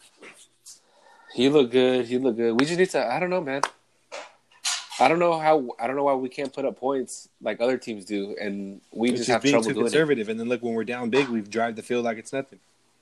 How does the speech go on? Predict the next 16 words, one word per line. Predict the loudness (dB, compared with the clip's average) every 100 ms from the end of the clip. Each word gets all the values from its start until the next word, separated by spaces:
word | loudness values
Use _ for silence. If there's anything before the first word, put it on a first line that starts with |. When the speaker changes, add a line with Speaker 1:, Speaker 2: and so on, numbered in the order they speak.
| _ _ _ _ _ _ _ -18
Speaker 2:
So | -10 -10 -10 -16 -16
<laughs> | -20 _
Speaker 1:
Right? | 4 6 8 4 2 -10
<laughs> | -6 -6 -8 _ 2
Why, | 2
why | 4 -2 4
Speaker 2:
That's | 4 6
Speaker 1:
can't | 6
Speaker 2:
what | 6
I'm | 6
Speaker 1:
we |
Speaker 2:
saying, | 6 6
Speaker 1:
do | 8
that |
all | 6 4
Speaker 2:
bro. | 2